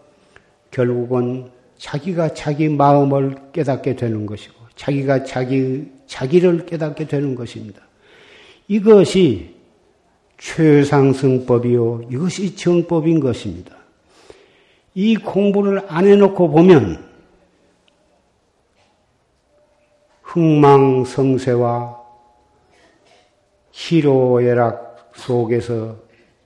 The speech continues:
곤두박질을 치면서, 가진 업을 지으면서 생사윤회를 할 수밖에는 없습니다.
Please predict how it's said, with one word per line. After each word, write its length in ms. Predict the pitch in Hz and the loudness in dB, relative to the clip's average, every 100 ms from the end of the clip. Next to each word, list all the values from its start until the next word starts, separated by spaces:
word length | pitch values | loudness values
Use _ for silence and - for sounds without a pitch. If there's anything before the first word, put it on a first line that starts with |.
| _ _ _ _ | _ _ _ _
곤두박질을 1000 | - 156 185 160 180 151 - 175 180 170 | -2 0 0 0 -2 -2 -4 -2 -2 -4
치면서, 840 | - - 180 175 156 170 165 165 - | -8 -4 0 0 0 -2 -4 -8 -16
가진 600 | - - 170 226 220 208 | -14 -10 -2 0 0 -2
업을 440 | 202 190 190 190 185 | 0 2 2 0 -4
지으면서 840 | - 180 175 165 165 170 160 - - _ _ _ _ | -4 0 2 0 0 -2 -2 -6 -18 _ _ _ _
생사윤회를 1600 | - - 175 151 143 147 139 135 127 131 135 127 131 127 123 120 - _ - | -20 -4 0 0 0 0 0 0 -2 0 0 0 -2 -4 -6 -8 -16 _ -10
할 160 | 131 | -8
수밖에는 600 | 131 127 120 123 120 117 | -6 -6 -4 -2 -2 -2
없습니다. 520 | 107 - 107 104 - | -4 -8 -14 -14 -18